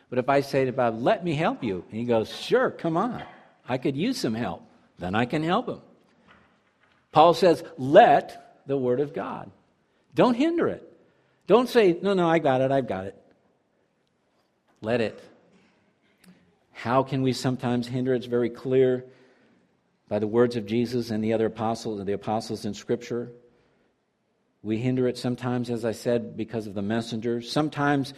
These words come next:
we simply overthink it. We don't receive by simple faith. Sometimes we have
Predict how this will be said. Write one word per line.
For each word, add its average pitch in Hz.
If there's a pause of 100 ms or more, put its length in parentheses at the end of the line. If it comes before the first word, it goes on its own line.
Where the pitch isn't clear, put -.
(240)
we 139
simply 143 (1120)
overthink 139
it. 143
We 127
don't 127
receive 131
by 123
simple 143
faith. 143 (1300)
Sometimes 175 (520)
we 139
have 131